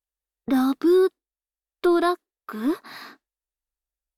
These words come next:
どんなことに使うものなの？え？飲むと頭が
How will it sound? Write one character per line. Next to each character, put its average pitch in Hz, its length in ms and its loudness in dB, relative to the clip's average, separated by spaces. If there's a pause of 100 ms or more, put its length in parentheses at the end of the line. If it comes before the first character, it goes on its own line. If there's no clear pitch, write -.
(200)
ど 415 200 2
ん 453 60 -4
な 427 100 -6
こ 339 120 -4
と 294 140 0
に 269 140 -2
使 285 320 -2
う 277 60 -2
も 302 120 -4
の 311 140 -6
な 262 160 -6
の？ 208 200 -8 (2000)
え？ 240 60 -4 (2000)
飲 311 240 0
む 359 160 0
と 254 280 -2
頭 311 400 -2
が 285 200 -2